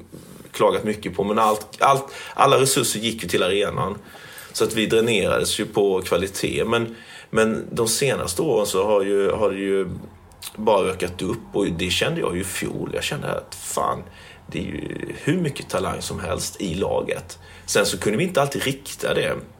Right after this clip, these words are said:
Det var ju därför jag behövdes i fjol, för att gå in och, och styra, eh, mittfältet. Eh, inte få Melko och Ismail att bara tänka på att stöta fram i press, utan vad är ytan bakom? Och i år har ju de blivit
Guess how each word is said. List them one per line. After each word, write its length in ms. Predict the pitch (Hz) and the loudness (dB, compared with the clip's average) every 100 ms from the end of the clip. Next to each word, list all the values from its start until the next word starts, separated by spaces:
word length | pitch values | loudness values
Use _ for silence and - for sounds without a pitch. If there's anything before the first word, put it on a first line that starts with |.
| - - - - - | -20 -14 -14 -12 -2
Det 60 | |
var 60 | 110 | 0
ju 60 | |
därför 300 | 104 85 - | 2 0 0
jag 180 | 180 113 | 2 2
behövdes 520 | 104 107 - - - | 2 0 -2 -4 -4
i 40 | 185 | -2
fjol, 340 | 151 104 - | -2 -2 -2
för 140 | 87 92 | 0 0
att 180 | - - - - - | -2 -14 -16 -16 -14
gå 180 | - 113 | -2 2
in 240 | 95 92 92 | 2 0 -2
och, 500 | 92 87 85 87 85 | -2 -2 0 0 0
och 100 | - | -2
styra, 560 | - 104 92 87 85 | 0 0 2 0 0
eh, 140 | 80 - - - - - - | 0 -4 -4 -8 -8 -8 -4
mittfältet. 840 | 107 - - - - - - - | -4 -2 -2 -2 -6 -10 -10 -8
Eh, 280 | 71 57 92 | -4 -2 -2
inte 200 | 98 87 | -2 -4
få 540 | 87 90 87 85 87 - - - | -2 0 2 2 0 -4 -14 -2
Melko 440 | 90 87 87 - | 0 0 -2 -2
och 60 | 85 | -2
Ismail 360 | - 90 85 | 0 -2 -2
att 280 | 65 - - | -4 -8 4
bara 480 | 117 - - 98 107 | 6 6 4 2 2
tänka 480 | - 101 90 87 78 | 2 0 0 -4 -4
på 140 | 78 | -2
att 60 | 87 | 0
stöta 360 | 85 85 85 | 0 0 -2
fram 280 | - 85 87 | 0 -2 -2
i 40 | |
press, 380 | - - - - | -4 -2 -2 -4
utan 420 | 78 85 95 87 90 | -4 -4 -4 -6 -10
vad 300 | 92 98 92 | -2 2 2
är 40 | |
ytan 360 | 92 92 90 90 | 0 -4 -4 0
bakom? 540 | 90 85 - - 71 | 0 -2 -6 -6 -4
Och 180 | 65 - - - - - - - - | -6 -8 -16 -16 -16 -16 -16 -18 -6
i 160 | 117 107 | -2 0
år 240 | 76 85 | 2 2
har 140 | 139 | 2
ju 60 | 87 | 2
de 180 | 73 104 | 0 0
blivit 520 | 107 104 104 - | -2 -4 -8 -10